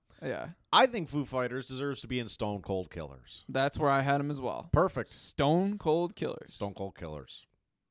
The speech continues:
Speaker 2: Love 'em. Next.
Speaker 1: Yeah, so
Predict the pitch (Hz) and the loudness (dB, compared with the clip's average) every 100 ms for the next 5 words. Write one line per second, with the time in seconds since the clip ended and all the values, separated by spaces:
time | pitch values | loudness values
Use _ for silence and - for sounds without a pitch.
0 | _ 90 85 67 - _ _ _ _ _ | _ -4 -4 -4 -14 _ _ _ _ _
1 | _ _ _ - 104 113 - - - _ | _ _ _ -6 -2 -2 -4 -12 -16 _
2 | _ _ _ _ _ _ _ _ _ - | _ _ _ _ _ _ _ _ _ 0
3 | 143 104 - - 143 135 135 | 2 2 -4 4 8 8 6